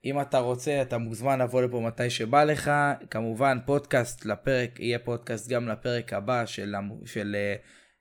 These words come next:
אה, What If, של, לשנג צ'י. אה, אתם מוזמנים לבוא, גם איתי, אתה מוזמן להצטרף אלינו. אה, ב-, בעשרים ושמונה, אה, הפודקאסט כבר יוצא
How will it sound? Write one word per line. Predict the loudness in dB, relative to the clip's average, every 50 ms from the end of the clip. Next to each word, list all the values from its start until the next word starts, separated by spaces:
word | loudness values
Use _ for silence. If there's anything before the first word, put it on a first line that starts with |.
| _ _ -14 -8
אה, | -4 -2 0 0 0 0
What | 2 4 4 4 2 2 2
If, | 4 4 4 2 0 -10 -12 -14
של, | -14 -8 -6 -6 -6 -4
לשנג | -6 -6 -4 -2 -2 -2 -4 -4 -6
צ'י. | -2 0 2 2 2 0 -2 -6 _ _ _ _ _ _ _ -8
אה, | -4 -4 -2 -2 -2 -2 -2 -2 -2 -4 -6 -8 -10 -14 _ _ _ _ _ _ _ _ _ -20 -20 -20 _ _ _ _ _ _ _ _ _ _ _
אתם | -12 -10 -10
מוזמנים | -10 -10 -8 -8 -8 -6 -6 -6
לבוא, | -6 -6 -4 -2 -2 -2 0 0
גם | -2 -2 -2
איתי, | -4 -2 0 0 0
אתה | 0 -2 -4
מוזמן | -4 -4 -4 -2 -2 0 0
להצטרף | 0 -2 -4 -6 -4 0 2 4 4 4 4 4
אלינו. | 4 4 4 4 2 2 0 -2 -2 -4 -8 -14 -20 -20 _ _ _ _ -6 -4
אה, | -2 -2 -2 -2 -2 -2 -2 -2 -2 -2 -4 -6 -8 -12 _ _ _ _ _ _ _ _ _ _ _ _ _ _ _ _ _ _ _ _ -6
ב-, | -2 2 4 4 6 6 6 4 4 4 4
בעשרים | 4 2 2 2 2 0 2 2
ושמונה, | 2 2 2 2 4 4 6 6 6 6 4 4 2 -2 -6 -18 _ _ _ -6
אה, | -2 0 2 2 4 2
הפודקאסט | 2 2 0 -4 -2 -2 -4 -4
כבר | -2 -4 -4 -4
יוצא | -4 -4 -6 -6 -4 0 2 2 2